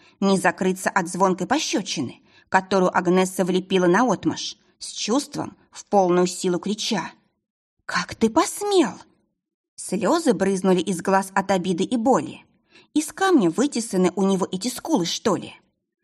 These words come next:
Она судорожно глотнула воздух и ударила еще раз, еще сильнее, зная, что будет еще больней. «Мерзавец!»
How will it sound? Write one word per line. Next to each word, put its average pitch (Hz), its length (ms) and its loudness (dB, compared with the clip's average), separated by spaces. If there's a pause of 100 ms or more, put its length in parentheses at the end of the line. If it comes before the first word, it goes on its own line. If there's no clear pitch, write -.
(160)
Она 185 280 4
судорожно 185 500 0
глотнула 180 480 2
воздух 247 540 -6 (200)
и 185 80 -2
ударила 170 480 2
еще 233 440 -2
раз, - 340 -6 (380)
еще 185 360 -2
сильнее, 214 640 0 (360)
зная, 190 500 2
что 190 220 -2
будет 175 320 0
еще 180 280 -2
больней. 185 460 2 (1000)
«Мерзавец!» 294 1040 0